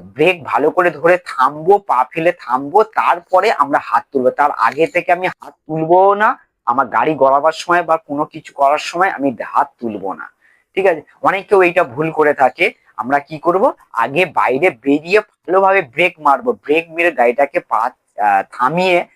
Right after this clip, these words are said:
দাঁড়াবো, দাঁড়িয়ে তারপর আমরা হাত এরকম ভাবে তুলবো। মানে এই তোমার নাইনটি ডিগ্রির মতন, এটা সোজা নাইনটি ডিগ্রির মতন উঠবে, এরকম একটা হাত ব্রেক, আহ, গাড়িতে থাকবে, আহ, হ্যান্ডেলে থাকবে, আর একটা এরকম ভাবে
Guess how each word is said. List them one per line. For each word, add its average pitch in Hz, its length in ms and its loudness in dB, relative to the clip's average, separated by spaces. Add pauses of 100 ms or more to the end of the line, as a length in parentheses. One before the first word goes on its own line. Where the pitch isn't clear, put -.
(160)
দাঁড়াবো, 127 460 0 (380)
দাঁড়িয়ে 123 340 0 (120)
তারপর 110 300 -2 (100)
আমরা 143 180 -2 (400)
হাত 131 180 2 (140)
এরকম 113 260 -2 (100)
ভাবে 135 160 -4 (320)
তুলবো। 90 320 -12 (360)
মানে 143 160 0 (340)
এই 208 80 4 (140)
তোমার 165 260 2 (380)
নাইনটি 117 300 -4 (100)
ডিগ্রির 147 300 -2
মতন, 156 300 0 (120)
এটা 147 140 2 (140)
সোজা 127 300 0 (180)
নাইনটি 107 380 -6
ডিগ্রির 127 360 -4
মতন 156 200 -4 (120)
উঠবে, 123 240 -2 (240)
এরকম 104 240 -6 (120)
একটা - 180 -6 (120)
হাত 135 200 2 (340)
ব্রেক, 107 340 -8
আহ, 101 160 2 (120)
গাড়িতে 113 300 -2 (100)
থাকবে, 147 300 0
আহ, 139 80 0 (240)
হ্যান্ডেলে 120 460 0
থাকবে, 156 260 0 (160)
আর 101 80 0 (120)
একটা - 180 -10 (100)
এরকম 98 300 -8
ভাবে 98 140 -8